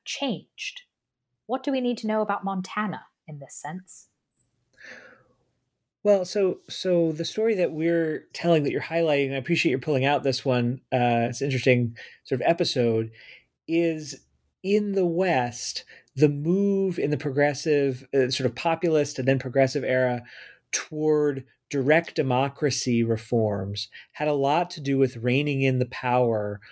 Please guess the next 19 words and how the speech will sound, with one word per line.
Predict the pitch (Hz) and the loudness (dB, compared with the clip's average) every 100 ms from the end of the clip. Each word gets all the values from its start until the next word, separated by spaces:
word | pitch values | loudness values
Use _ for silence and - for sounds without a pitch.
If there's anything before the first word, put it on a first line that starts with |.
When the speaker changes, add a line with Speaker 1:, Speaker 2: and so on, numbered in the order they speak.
| _ _ | _ _
Speaker 2:
of | 131 117 | 4 4
giant | 110 120 131 143 139 - | -2 0 2 2 0 -4
corporations | - 123 120 117 120 113 120 107 104 110 - - - | 0 0 0 0 0 0 -4 -4 -4 -8 -12 -20 2
that | 131 127 - | 4 4 0
in | 147 | -2
states | 135 - 214 233 | -2 2 2 2
like | 196 170 | -2 -2
Montana, | 151 135 135 - 202 196 123 - - - | 0 0 0 -4 -2 2 2 0 -8 -20
thinly | - - - 202 208 208 | -20 -2 2 2 2 0
populated, | - 180 185 - 165 165 165 165 160 160 160 - - | 0 0 0 -2 0 0 2 0 -2 -6 -10 -18 -12
really | 147 165 165 | -2 0 0
mining-centered | 135 131 139 180 175 170 165 - 165 151 160 | 0 0 0 2 2 0 -2 0 0 0 2
economy, | 151 - 139 143 147 147 143 139 - - - | 2 2 0 2 2 2 2 0 -6 -20 -8
and | 135 | -2
there | 139 | 2
was | 139 | 2
one | 127 117 131 151 165 160 | 0 -2 0 2 0 -2
mining | 147 143 151 147 143 | -2 2 2 0 -2
corporation | - 139 135 123 135 135 - 120 117 120 | -2 -2 2 2 2 0 0 0 0 -2